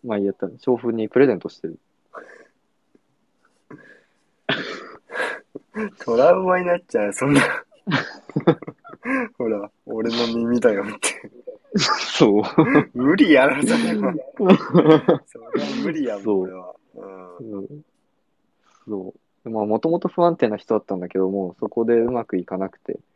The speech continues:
Speaker 1: もう、
Speaker 2: えー。
Speaker 1: ゴ-、ゴッホめちゃくちゃ楽しみにしてたみたいで。
Speaker 2: うん。
Speaker 1: まあ、ゴッホの孤独感をね、ゴーギャンがこう、のおかげで紛らわせてたりしたみたいなんだけど。
Speaker 2: あ、そういうことか。
Speaker 1: まあ、それでまあ、ゴーギャンは、まあ、ゴッホ、そう、それでちょっと、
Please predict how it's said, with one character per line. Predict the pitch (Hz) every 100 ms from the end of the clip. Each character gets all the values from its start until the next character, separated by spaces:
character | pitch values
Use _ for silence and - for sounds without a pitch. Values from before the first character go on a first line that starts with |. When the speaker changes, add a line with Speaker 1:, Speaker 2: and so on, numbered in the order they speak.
| _ _ _ _ 101
Speaker 1:
も | 110 120
う、 |
Speaker 2:
え |
ー。 | 127
Speaker 1:
ゴ-、 | 170
ゴ | - 180
ッ |
ホ | -
め | 101
ち | -
ゃ | 156
く | -
ち | 160
ゃ |
楽 | 151 147 151
し | -
み | 143 95 85 _ _
に | 101 90
し | -
て | - 90 _ _
た | -
み | 85
た | 80 80
い | 78
で。 | 90 87 - _ _
Speaker 2:
う | 113
ん。 | 104 87
Speaker 1:
ま | 107
あ、 |
ゴ | 104 147
ッ |
ホ | - 110
の | 98
孤 | - -
独 | 139 139
感 | - 127 90
を | 85
ね、 | 90 95 _ -
ゴ | 113 110
ー |
ギ | 98
ャ | 90
ン |
が | 85
こ | 82 - 87 - _ _ _ _ _
う、 | 101
の |
お | 92
か | 98
げ | 95
で | 92 95
紛 | 98 101 107
ら |
わ | 104
せ | 104 95
て | 87
た | -
り | 82 85
し |
た | - 90
み | 92
た | 95
い |
な | 85
ん |
だ | - -
け | -
ど。 | 82
Speaker 2:
あ、 |
そ | - _ -
う |
い |
う | -
こ | -
と | _
か。 | _ _ _
Speaker 1:
ま | 110
あ、 | 104
そ | 110
れ | 107
で | 107
ま | 101
あ、 | - _ -
ゴ | - 127
ー |
ギ | 110
ャ | 98
ン |
は、 | 117 120 - -
ま |
あ、 | 98
ゴ | 107
ッ |
ホ、 | - _ _ _ - -
そ | 95
う、 | - -
そ |
れ | 104
で | 98
ち | -
ょ |
っ | 98 -
と、 | -